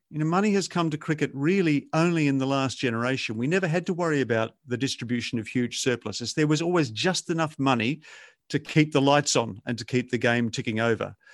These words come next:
So in some respects, the administration of, of cricket is very inexperienced in dealing with vast sums of money and is vulnerable, I think, to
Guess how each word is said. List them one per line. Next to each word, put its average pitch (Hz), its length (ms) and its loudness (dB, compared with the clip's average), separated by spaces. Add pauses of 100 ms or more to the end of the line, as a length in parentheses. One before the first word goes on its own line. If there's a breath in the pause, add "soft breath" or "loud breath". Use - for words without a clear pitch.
(280 loud breath)
So 135 240 2
in 143 160 4
some 226 240 2
respects, 139 480 -2
the 135 160 0
administration 135 720 0
of, 117 120 -4 (200)
of - 140 -10
cricket 185 300 -6
is 135 120 -4 (180)
very 233 320 2
inexperienced 156 880 -2
in 123 140 -2
dealing 127 280 0
with 110 200 -6
vast 117 320 0
sums 113 240 -6
of 104 120 -14
money 113 360 -6 (600 loud breath)
and 170 560 0 (220)
is 156 640 -2 (160)
vulnerable, 151 840 4
I 110 100 -2
think, 127 460 -2
to 127 580 0